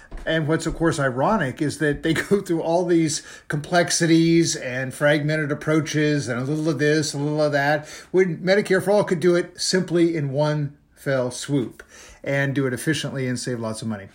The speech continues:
So we're gonna continue that fight. And we're not giving up on the platform yet. We want stronger language, we want a reference to Medicare for All, and we want real support for state single payer.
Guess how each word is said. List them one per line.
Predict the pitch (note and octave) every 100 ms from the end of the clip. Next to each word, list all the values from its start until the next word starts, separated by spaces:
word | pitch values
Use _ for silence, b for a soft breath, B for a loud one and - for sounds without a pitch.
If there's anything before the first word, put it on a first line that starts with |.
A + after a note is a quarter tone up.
| B B
So | - F3
we're | G#3
gonna | A3
continue | - F3+ F#3 F#3+
that | E3+ E3
fight. | F3+ G#3 - _ _ -
And | D3+ D#3
we're | E3+
not | F3 E3
giving | E3+ E3+
up | D#3+
on | D3+
the | C3+
platform | C#3 C#3 - C3+ B2+
yet. | C3 G2+ - _
We | B2
want | B2 A#2+
stronger | - D3 C#3+ C#3 B2
language, | C#3 D#3+ E3+ E3
we | B2
want | B2 A2
a |
reference | A#2 C#3 D#3 C#3+
to | C#3+
Medicare | C3+ C3+ D3 C3
for | C#3+
All, | D3 D3 D3 B B -
and |
we | C#3
want | C3+ C3 -
real | C#3 E3+ E3+ D3
support | - - C#3+ C3+ B2
for | C3
state | A2+ - B2+ A2
single | B2 A2+
payer. | A2 A#2 A#2